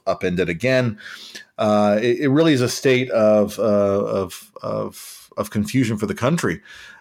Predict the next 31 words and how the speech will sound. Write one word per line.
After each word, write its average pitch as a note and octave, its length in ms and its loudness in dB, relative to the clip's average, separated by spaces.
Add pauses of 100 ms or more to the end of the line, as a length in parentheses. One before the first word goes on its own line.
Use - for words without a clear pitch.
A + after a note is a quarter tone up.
Um, G#2 580 2
and A#2 140 2
it's A2+ 100 -4
important, C#3 320 2
I - 20 2
think, B2+ 140 0
for B2 60 -4
students B2+ 300 -2
to, G#2+ 160 -2
to A2+ 100 -2
realize A2 480 2
that, E2 240 -8
that E2 80 -20
there G2+ 160 2
have F#2 100 -2
been G2 180 0
several, G#2+ 800 2 (480)
um, F#2+ 640 -2
not A#2+ 240 0
in G#2 60 2
their B2+ 160 4
lifetimes, F2+ 500 0
but G#2 100 -2
at G2 60 -6
least G#2 180 -2
in G2+ 40 -4
the G2 60 0
lifetimes F#2 300 -2
of F#2 60 -6
their B2+ 140 -8
professors, - 580 -4